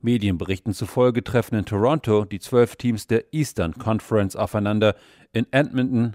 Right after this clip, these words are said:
die Teams der Western Conference. Tage vorher werden die Spieler anreisen und dort abgeschottet unter strengen Auflagen.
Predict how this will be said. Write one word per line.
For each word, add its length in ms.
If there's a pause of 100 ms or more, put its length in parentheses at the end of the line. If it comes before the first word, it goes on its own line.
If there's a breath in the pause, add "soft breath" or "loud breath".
(160)
die 140
Teams 360
der 280
Western 440
Conference. 640 (440 loud breath)
Tage 300
vorher 420
werden 220
die 100
Spieler 340
anreisen 540
und 140
dort 180
abgeschottet 680 (160 soft breath)
unter 260
strengen 380
Auflagen. 580